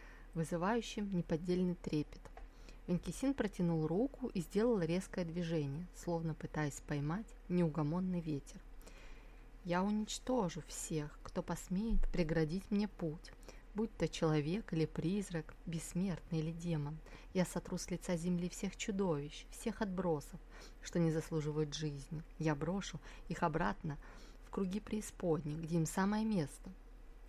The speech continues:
В другой руке он держал лист бумаги, на пожелтевшей странице неумелой рукой, похожей на детскую, была нарисована маска призрака. Ванькисин встал, зажёг свечу и поднёс рисунок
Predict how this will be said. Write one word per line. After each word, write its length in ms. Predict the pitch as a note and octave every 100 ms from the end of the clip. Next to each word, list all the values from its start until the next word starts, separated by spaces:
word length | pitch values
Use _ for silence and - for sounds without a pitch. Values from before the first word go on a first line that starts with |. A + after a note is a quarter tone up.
| - - - - -
В 40 | E3
другой 340 | F3+ F3 C4+
руке 320 | B3+ - A3+
он 180 | A3+ F#3
держал 340 | D#3+ D#3 G3 G3
лист 240 | E3 D#3
бумаги, 560 | C#3+ D3+ E3 B3 - E3+ -
на 80 | E3+
пожелтевшей 680 | - D#3+ D#3+ - F3+ - E3
странице 580 | - D#3 D3+ G#3+ - - - - - - - -
неумелой 540 | F#3 F#3 F3 F3+ D#3+ D#3
рукой, 440 | D3+ - G3+ C4 -
похожей 420 | D#3+ - D#3+ D#3
на 120 | D3+
детскую, 500 | C#3+ G#3 - - G#3+
была 220 | E3+ E3
нарисована 720 | D#3 D3+ D3+ - A3+ G#3 G3+ G3 - - E3
маска 380 | E3 - -
призрака. 640 | - D#3+ C#3+ C#3 - - F3+ - - - - - -
Ванькисин 500 | F#3 - F3 - D#3
встал, 420 | - - G#3 G#3 - -
зажёг 440 | D#3+ E3 D#3+ F3+ -
свечу 580 | - D3 - C#4 D4+ -
и 60 | G3
поднёс 500 | - D#3 F3+ C4 -
рисунок 420 | D#3+ - G#3+ G3+